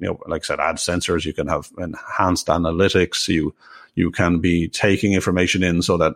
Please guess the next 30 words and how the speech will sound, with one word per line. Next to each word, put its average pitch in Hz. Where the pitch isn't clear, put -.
it's -
spread 101
and 87
given 101
to 95
the 87
right 95
people 87
at 80
the 92
right 90
time 87
to 85
help 82
improve 85
performance. 82
Things 117
like 98
that, 95
uh, 85
the, 82
the, 101
the 85
ability 98
of 85
a -
large 101
data 95
capture, 90
uh, 87